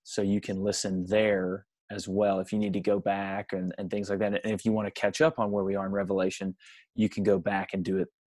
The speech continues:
that way. I think we've only, sometimes I forget to record, unfortunately. Um, but we've recorded a good bit of them. So anyway, any questions about Zoom or anything like that before we get into it?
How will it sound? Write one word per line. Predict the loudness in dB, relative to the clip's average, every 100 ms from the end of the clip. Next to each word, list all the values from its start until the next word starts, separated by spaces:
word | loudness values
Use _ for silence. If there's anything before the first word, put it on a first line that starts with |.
| _
that | -2 -2 0
way. | 0 0 -2 _ -10
I | -2
think | 0
we've | 2 4
only, | 4 4 0 _ _ 0
sometimes | 0 2 0
I | 0
forget | 0 -2 -2
to | -4
record, | -2 -2 0 -4 -8
unfortunately. | -6 -6 -6 -8 -12 -14 -20 -20 -20 -14 -2
Um, | 2 2 -2 _
but | 4
we've | 6 4
recorded | 2 4 4 2
a | -2 _ -2
good | 0 2
bit | 2 0
of | 0
them. | -6 -8
So | -6 -6 -6 _ _ _ -2
anyway, | 0 2 0 -2 _ -20 -20 -20 _ 4
any | 6 6
questions | 4 4 4 4 2 2 2
about | 4 4 2
Zoom | 0 4 6 6 4 4
or | 4
anything | 2 2 2
like | 2 0
that | -2 -2
before | -2 -2
we | 0 2
get | 2 0 _ _ _ _ -4
into | -2 0 2 2
it? | 0